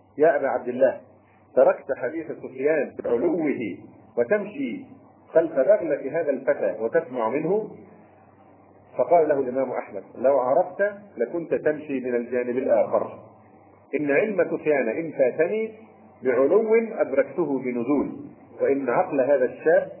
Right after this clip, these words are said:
إن فاتني لم أدركه بعلو ولا نزول." وقدم وفد على عمر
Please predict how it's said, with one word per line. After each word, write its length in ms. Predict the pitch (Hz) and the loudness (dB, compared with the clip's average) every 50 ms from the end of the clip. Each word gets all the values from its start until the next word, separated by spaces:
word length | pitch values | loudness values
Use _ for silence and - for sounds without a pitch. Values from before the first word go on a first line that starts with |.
| - 123 | -12 -10
إن 140 | 143 151 135 | -10 -10 -4
فاتني 520 | - 135 123 - - 156 170 180 185 175 | -2 -2 -2 0 0 -2 -2 -2 -4 -2
لم 360 | 127 - 135 - - 120 139 | 2 2 2 2 2 -6 -10
أدركه 360 | 131 131 170 165 156 135 127 | -8 -8 -8 -8 -6 -8 -6
بعلو 600 | 123 123 110 120 131 165 196 196 196 190 185 156 | -4 -2 -2 -2 0 -2 -2 0 0 0 2 2
ولا 160 | 160 156 151 127 | 4 4 4 2
نزول." 300 | 123 107 104 95 82 - - - - _ _ _ - _ _ - _ _ _ _ - - _ _ _ _ - - _ _ _ - _ - _ _ - - - - - - - - - - - - - - - - - - - - - - 285 | 0 -4 -6 -8 -10 -12 -16 -20 -20 _ _ _ -20 _ _ -20 _ _ _ _ -20 -20 _ _ _ _ -20 -20 _ _ _ -20 _ -20 _ _ -20 -20 -20 -20 -20 -20 -20 -20 -20 -20 -20 -20 -20 -20 -20 -20 -20 -20 -20 -20 -18 -6 2
وقدم 500 | - 143 - - 226 233 220 208 185 190 | 4 4 4 6 2 2 2 2 0 0
وفد 720 | 202 190 - 131 151 202 - 165 - 170 190 190 190 - - | 0 0 0 2 2 2 2 2 -4 -6 -6 -6 -6 -8 -2
على 200 | 143 156 160 156 | 0 2 4 4
عمر 360 | 139 143 165 160 160 156 | 2 0 0 0 0 0